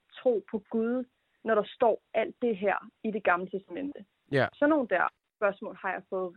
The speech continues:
Speaker 1: rigtig tit.
Speaker 2: Ja.
Speaker 1: Øhm, og det kan være,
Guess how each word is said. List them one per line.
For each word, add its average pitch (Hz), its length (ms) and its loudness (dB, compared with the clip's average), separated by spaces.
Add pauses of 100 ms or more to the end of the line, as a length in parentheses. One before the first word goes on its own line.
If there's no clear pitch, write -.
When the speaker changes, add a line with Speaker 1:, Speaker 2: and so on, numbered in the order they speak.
Speaker 1:
rigtig 190 420 -2
tit. 180 140 -6 (640)
Speaker 2:
Ja. 123 120 2 (240)
Speaker 1:
Øhm, 196 400 -2 (1400)
og 202 160 -2
det 233 140 -4
kan 269 140 0
være, 226 140 2